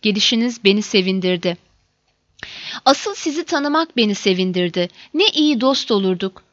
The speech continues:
Neyse, benim gitmem gerek. Peşime adam salınmadan belli yerlerde olmalıyım." Tam kapıdan çıkarken durakladı. "Dikkatli olun," dedi. "Çok dikkatli olun." "İş dikkati aştı," yanıtladı onu Sevinç. "Artık hızlandı her şey.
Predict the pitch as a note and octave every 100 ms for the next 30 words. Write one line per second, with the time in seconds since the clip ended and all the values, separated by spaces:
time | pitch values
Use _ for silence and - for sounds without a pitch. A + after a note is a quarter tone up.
0 | _ C#4 D4 - G3+ F#3 _ - A#3 B3
1 | A#3+ B3 B3 A3+ F#3+ E3+ E3+ - - -
2 | - C4+ C#4+ C4 A3 A#3+ A3+ - G#3+ A3
3 | D#4 E4 D#4+ E4 F4+ - _ C4+ C#4 D4
4 | C#4 A#3 A3 A3 G#3+ A3 F#3+ F3+ E3+ E3+
5 | E3+ - _ - - B3+ C4+ B3+ A3 G3+
6 | G3 F#3+ - - A#3 A3+ C4 C4+ G3+ G3
7 | F#3 F#3 E3+ E3 - _ _ _ - A3
8 | C4+ B3 - B3+ G3+ F3+ F3 F3 F3 E3+
9 | _ _ - F#3+ - G#3+ - F#3 - F#3
10 | E3+ E3 - _ _ _ - - - D#4
11 | - G#3 - C#4+ D4+ F3 A3+ - - G#3+
12 | - _ _ - G3+ G3+ A3 G#3 G3+ F#3
13 | F3 - F3 F3 - _ _ - G3+ G3+
14 | A#3 A#3 A3 A#3+ A#3+ C#4 C4 G3 - F#3